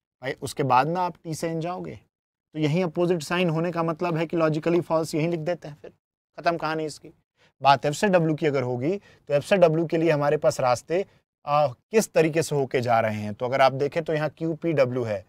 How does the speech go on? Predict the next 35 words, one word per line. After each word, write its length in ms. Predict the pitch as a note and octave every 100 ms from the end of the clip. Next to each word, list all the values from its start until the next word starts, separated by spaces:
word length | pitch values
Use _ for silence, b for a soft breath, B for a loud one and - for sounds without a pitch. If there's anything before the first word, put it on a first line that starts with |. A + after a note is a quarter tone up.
| _ _ _ _ _ _ -
तो 40 | F#3
अगर, 440 | F3 F#3+ G3 F3
आ, 260 | F3 E3+ E3
ये 300 | D3+ E3 F#3+
देखें 400 | E3 D#3+ F3 F3+
तो 120 | F3
एस 280 | E3 D#3+ -
है, 340 | D#3 E3+ F3 E3+
यहाँ 200 | D3 D3
पर 160 | D3
क्यू 220 | C#3 C3+ A#2
है, 60 |
देखिए। 260 | A#2 G#2 F#2
तो 640 | - _ _ _ _ -
अगर 200 | F3+ A3+
आप 120 | G3 F3
देखो 400 | E3 F#3 C#3 - _ _ -
तो 60 | D#3+
क्या 200 | F3+ F#3
कर 160 | F#3
सकते 340 | D#3 E3+ - F#3
हो, 240 | F#3+ B3+ _ _ _ _ _ _ _ _ _ _ -
एफ 180 | G3+ G3
से 240 | - A#3+
आप 380 | G#3+ E3+ E3 G#3 _ _ _ _ _ _ C#3+
डब्ल्यू 400 | C3 F3+ F#3+ A3
जाने 320 | F3 D#3 D3+
के 160 | C#3+ D#3
लिए 280 | D3+ E3 G3+
पहले 380 | - D#3 D#3 F3+
आप 200 | E3+ D#3
डब्ल्यू 320 | D3 D3+ F3+
से 140 | F#3
क्यू 280 | E3 - D#3+
जाओ, 260 | D#3 G#3 D#3